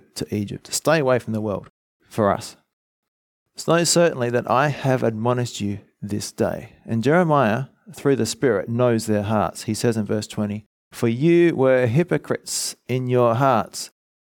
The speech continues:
when you sent me to the Lord your God, saying, 'Pray for us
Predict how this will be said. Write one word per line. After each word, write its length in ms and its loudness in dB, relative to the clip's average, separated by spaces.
when 200 0
you 100 2
sent 300 0
me 400 -6
to 140 -4
the 100 -2
Lord 300 -2
your 140 -6
God, 360 -6
saying, 320 -2
'Pray 220 4
for 200 -2
us 240 -4